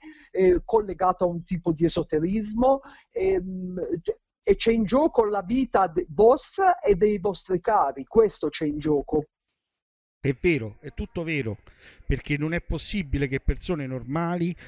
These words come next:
Speaker 2: possano attaccare e torturare persone innocenti che non fanno niente e sottoporle ad esperimenti militari o paramilitari, ehm, disumani. Perché non è
Speaker 1: Sì.
Speaker 2: possibile, gente che viene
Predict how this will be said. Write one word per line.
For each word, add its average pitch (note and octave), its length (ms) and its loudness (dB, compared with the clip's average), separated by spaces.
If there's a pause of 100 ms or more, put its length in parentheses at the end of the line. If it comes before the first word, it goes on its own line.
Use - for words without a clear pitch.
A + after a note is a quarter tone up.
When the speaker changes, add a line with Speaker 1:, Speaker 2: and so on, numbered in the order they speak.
(180)
Speaker 2:
possano C3 500 0
attaccare C#3+ 560 -6
e A#2 80 -6
torturare C3+ 680 -8
persone A#2+ 640 -2
innocenti D#3+ 800 -6
che C3 100 -6
non A#2+ 100 -8
fanno C#3 300 -10
niente C#3+ 560 -12 (220)
e C3+ 80 -10
sottoporle D3+ 720 -4
ad B2 80 -6
esperimenti C3+ 840 -2
militari C3+ 580 -6
o A2+ 60 -8
paramilitari, D3 1000 -8 (360)
ehm, A#2 1120 -6
disumani. C#3 840 -8 (420)
Perché D3+ 300 -2
non D3+ 140 -2
è F3 80 0 (120)
Speaker 1:
Sì. D#3+ 220 -6
Speaker 2:
possibile, C#3 320 -6
gente E3+ 440 -2
che C#3+ 200 -2 (260)
viene D3+ 380 0